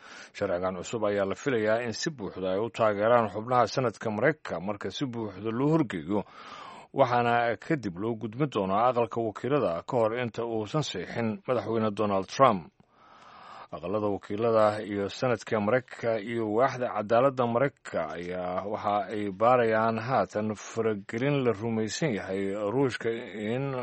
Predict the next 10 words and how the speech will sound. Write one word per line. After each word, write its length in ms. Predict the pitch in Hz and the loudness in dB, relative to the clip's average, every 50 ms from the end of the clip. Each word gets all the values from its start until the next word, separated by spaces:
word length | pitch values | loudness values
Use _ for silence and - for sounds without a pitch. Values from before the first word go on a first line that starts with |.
| 101 82 - | -6 -6 -6
uu 140 | 131 117 104 | -6 -6 -6
ku 160 | - - 175 | -6 -8 -8
sameeyo 420 | - - 120 98 95 101 110 120 117 | -6 -4 -4 -4 -2 -2 -2 -2 -4
doorashooyinkii 1200 | 110 117 113 110 110 113 107 - - 127 135 135 127 107 - - 117 117 117 113 113 110 107 113 - _ _ _ _ _ - - - - _ _ - | -4 -4 -4 -2 -2 -4 -6 -6 -6 -4 -4 -4 -4 -6 -8 -8 -6 -6 -4 -4 -4 -6 -6 -8 -12 _ _ _ _ _ -20 -20 -20 -20 _ _ -8
madaxweyne 500 | 101 95 90 - - 82 95 101 110 117 | -6 -6 -4 -6 -6 -6 -4 -2 -2 -2
ee 240 | 117 117 113 110 104 | -2 0 0 0 0
Maraykanka 720 | 104 101 101 113 131 131 - _ - - 101 101 104 92 - _ _ - | 0 0 2 2 2 2 0 _ -6 -4 -4 -4 -4 -6 -12 _ _ -4
ee 680 | 131 113 104 101 98 98 95 - - - 113 113 107 | 0 0 2 2 0 -2 -4 -8 -12 -12 -8 -8 -6
sanadkii 520 | 95 - - 120 107 95 - - - 87 82 | -6 -6 -6 -6 -6 -6 -8 -10 -14 -14 -14
tegay. 360 | - - 92 104 107 101 | -12 -8 -4 -2 0 0